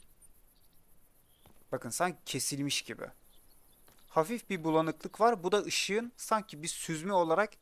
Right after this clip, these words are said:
inmesini gösteriyor bana. İnmesini gö-, görmeme neden oluyor. Bu ayarımız da ortalama bir biçimde F P S'e müdahale ediyor.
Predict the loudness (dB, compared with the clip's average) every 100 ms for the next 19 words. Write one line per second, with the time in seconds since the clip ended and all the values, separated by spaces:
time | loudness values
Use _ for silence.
0 | _ -20 _ -8 -4 -2 -2 -2 -2 -2
1 | -4 -6 -6 -6 -6 -8 -10 _ _ -20
2 | -20 _ -4 -2 0 -2 -4 -6 -4 -2
3 | -2 -2 -8 -2 2 4 2 0 0 -2
4 | -8 -10 -10 -12 -14 -18 -20 -14 6 10
5 | 10 8 2 2 4 4 4 2 4 2
6 | 2 -2 -4 -6 -6 -6 -6 -6 -4 -6
7 | -2 0 0 0 -4 -4